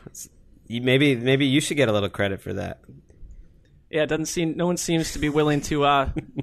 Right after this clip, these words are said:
Speaker 3: That angle's been
Speaker 2: discuss this
Speaker 3: unexplored.
Speaker 2: article as part of the rise of the Eagles and Chiefs.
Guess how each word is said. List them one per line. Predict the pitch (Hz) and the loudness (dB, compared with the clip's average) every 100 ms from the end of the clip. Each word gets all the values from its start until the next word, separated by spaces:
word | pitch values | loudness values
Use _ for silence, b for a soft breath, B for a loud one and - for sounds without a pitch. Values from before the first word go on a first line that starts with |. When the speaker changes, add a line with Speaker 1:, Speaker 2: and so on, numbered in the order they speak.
| B B B - | B B B -2
Speaker 3:
That | 151 | 2
angle's | 143 175 175 147 | 4 4 4 4
been | 156 | 4
Speaker 2:
discuss | 160 | 6
this | 160 | 4
Speaker 3:
unexplored. | 160 165 175 | 2 4 4
Speaker 2:
article | 180 156 143 | 4 2 -2
as | 139 | 0
part | 165 156 | 0 2
of | 147 | 0
the | 147 | 0
rise | 139 147 156 147 | 2 4 4 2
of | 139 | -2
the | 147 | 0
Eagles | 160 151 143 | 0 0 -2
and | 131 | -4
Chiefs. | 160 139 - - | -2 -4 -6 -12